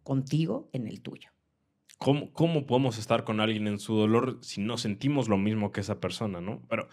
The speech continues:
Speaker 2: antes de ir a esa pregunta, me gustaría ir a,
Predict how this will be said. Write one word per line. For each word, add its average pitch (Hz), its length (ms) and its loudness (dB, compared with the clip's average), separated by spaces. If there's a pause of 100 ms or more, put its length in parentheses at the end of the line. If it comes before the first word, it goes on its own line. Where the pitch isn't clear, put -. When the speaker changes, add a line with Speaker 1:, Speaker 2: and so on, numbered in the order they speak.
(200)
Speaker 2:
antes 170 260 2
de 156 100 4
ir 147 80 0
a - 20 4
esa 156 180 0
pregunta, 120 400 2
me 123 80 -2
gustaría 104 460 -2
ir 113 220 -4 (500)
a, 101 580 2